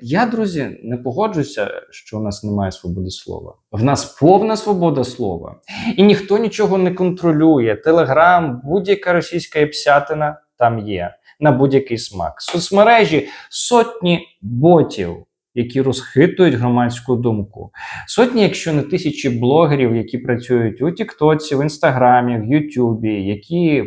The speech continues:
працюють на підрив Збройних сил України, підрив держави і перетворення мізків людей на пюре.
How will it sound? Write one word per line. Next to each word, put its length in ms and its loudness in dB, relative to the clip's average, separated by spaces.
працюють 500 -2
на 80 -6
підрив 400 -4
Збройних 400 -4
сил 220 -2
України, 520 0
підрив 480 0
держави 500 2
і 40 0
перетворення 800 -6
мізків 760 -6
людей 260 0
на 180 -4
пюре. 480 -8